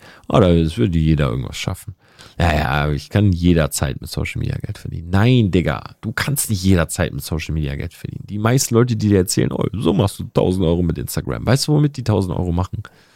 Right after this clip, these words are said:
Indem sie dir erzählen, wie man tausend Euro mit Instagram macht. Die machen nicht die tausend Euro mit Instagram, sondern die machen die tausend Euro mit einem Online-Kurs, der dir zeigt, wie man tausend Euro auf Instagram macht. So. Das, äh,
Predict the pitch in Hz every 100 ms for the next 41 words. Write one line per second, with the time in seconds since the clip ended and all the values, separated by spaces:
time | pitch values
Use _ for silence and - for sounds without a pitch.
0 | _ - 92 92 87 85 95 80 - 78
1 | 76 69 71 69 - 71 69 - - -
2 | - - - 92 - _ _ _ _ -
3 | 107 117 120 87 - 85 82 78 80 80
4 | 80 - - 90 - 90 104 131 101 85
5 | 82 80 85 90 78 90 85 82 76 82
6 | 82 - 76 85 90 80 - 82 - 76
7 | 73 - 78 73 71 78 73 - 76 76
8 | - - - - - - - _ _ _
9 | _ _ _ _ _ - - _ _ _
10 | _ - - - 90